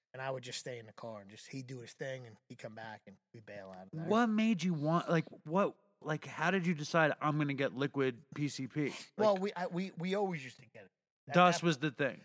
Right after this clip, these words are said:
Speaker 1: Yeah, it was like, that was something that I really liked
Speaker 2: That was the
Speaker 1: doing.
Speaker 2: one drug I never did, was Dust.
Speaker 1: Yeah,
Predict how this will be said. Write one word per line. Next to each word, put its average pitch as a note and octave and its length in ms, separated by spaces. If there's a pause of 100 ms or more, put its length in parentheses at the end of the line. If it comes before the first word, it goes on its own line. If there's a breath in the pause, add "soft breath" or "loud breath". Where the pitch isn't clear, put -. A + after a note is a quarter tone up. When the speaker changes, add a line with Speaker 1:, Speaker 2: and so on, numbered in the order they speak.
Speaker 1:
Yeah, D#3 320
it C3 80
was C#3+ 140
like, C#3+ 240
that E3 120
was D#3 200
something D3+ 260
that C3+ 160
I C3 140
really B2+ 340
liked G#2+ 160
Speaker 2:
That F#3+ 140
was A#3 100
the F#3 140
Speaker 1:
doing. D#3+ 80
Speaker 2:
one F3 160
drug D#3+ 240
I C#3+ 80
never C3+ 280
did, C3+ 260 (420)
was A#2 140
Dust. D3 420 (800)
Speaker 1:
Yeah, D3 220